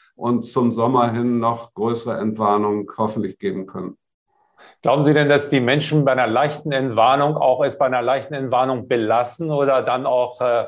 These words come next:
Speaker 2: ja, erstmal der eine oder andere Sektkorken in die Höhe geschossen wird?
Speaker 1: Ja, ich glaube schon, dass auch Sektkorken in die Höhe geschossen werden. Ähm, trotzdem kann es ja bestimmte Leitplanken geben, die jetzt, ähm, noch eine Zeit lang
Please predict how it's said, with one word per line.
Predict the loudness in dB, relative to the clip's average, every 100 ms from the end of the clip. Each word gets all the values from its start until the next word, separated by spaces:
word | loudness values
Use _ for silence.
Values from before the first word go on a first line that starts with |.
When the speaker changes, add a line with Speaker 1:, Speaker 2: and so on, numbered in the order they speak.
| -4
Speaker 2:
ja, | -2 -2 -4 _ -10
erstmal | 0 0 2 2 2 0 -4 -20 _ _ -2
der | 0
eine | 2 2
oder | 0
andere | 0 0
Sektkorken | 0 -2 -2 0 0 0
in | -4
die | -4 0
Höhe | 0
geschossen | 0 0 -2 -2 -2
wird? | 0 -2 -8 _ _ _ _ _ _
Speaker 1:
Ja, | -8 -2 0
ich | 0
glaube | 2 0
schon, | 2 4 6
dass | 4 2
auch | -2 -2
Sektkorken | -2 -4 -2 -2 0 -2
in | 0
die | 0
Höhe | 0 0 0
geschossen | -2 -6 -6 -6 -4
werden. | 0 2 2 2 -2 -4 -8 -4
Ähm, | -2 -2 0
trotzdem | 0 0 0 4 4 4
kann | 0 0
es | -2 -2
ja | -2
bestimmte | -2 -4 -4 -4 -2 0
Leitplanken | 2 2 0 0 0 0 -4 -2
geben, | 0 2 2 -2
die | -2 -4
jetzt, | -2 -2 -4 -10 -4
ähm, | 0 2 2 0 -2 -6
noch | -6 -2 -2 0
eine | -4
Zeit | -2 2 2 2
lang | 2 2 0